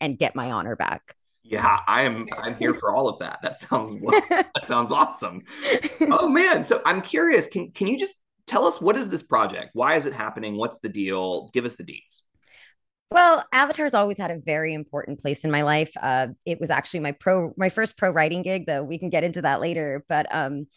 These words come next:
Speaker 1: I, I have been asked, because of my relation to it and the fact that I got to voice Azula for one of those little ads, um, since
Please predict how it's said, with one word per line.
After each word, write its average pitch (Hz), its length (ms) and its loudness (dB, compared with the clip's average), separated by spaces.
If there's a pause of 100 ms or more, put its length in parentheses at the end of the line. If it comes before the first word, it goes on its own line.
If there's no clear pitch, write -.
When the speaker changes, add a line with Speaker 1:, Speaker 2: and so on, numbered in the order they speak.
(360)
Speaker 1:
I, 214 360 2
I 214 60 -2
have 240 180 -4
been 247 140 -2
asked, 180 360 -6
because 226 300 -4
of 208 80 -8
my 185 80 -2
relation 160 340 -4
to 147 140 -6
it - 20 0
and 147 100 -2
the 147 40 -4
fact 147 220 -2
that 156 100 2
I 151 40 0
got 139 160 0
to 165 100 -4
voice 147 280 -4
Azula 139 320 -2
for 151 100 -6
one 143 120 0
of 139 40 -2
those 131 160 -4
little 131 240 -4
ads, 123 480 0 (360)
um, 131 400 -2
since - 260 -8